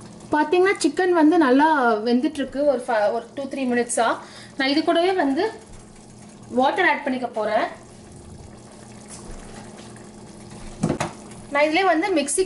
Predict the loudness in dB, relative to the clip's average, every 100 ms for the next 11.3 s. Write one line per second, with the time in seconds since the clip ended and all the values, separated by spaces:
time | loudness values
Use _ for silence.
0 | 2 4 2 2 2 2 0 0 0 2
1 | 2 4 4 6 6 6 4 2 4 4
2 | 4 0 0 4 6 4 4 -2 0 2
3 | 4 4 4 2 4 0 0 -2 0 -2
4 | -2 0 -2 -4 -14 -20 -20 -20 -6 -6
5 | -6 -16 -20 -20 -20 -8 -6 -4 -6 -4
6 | -2 0 4 4 6 4 2 -2 0 0
7 | 2 2 2 0 0 -2 0 2 2 2
8 | 2 0 2 2 4 0 2 2 4 2
9 | 2 0 -2 0 0 2 0 2 2 4
10 | 4 2 2 0 -2 0 -2 -2 -4 -4
11 | -6 -4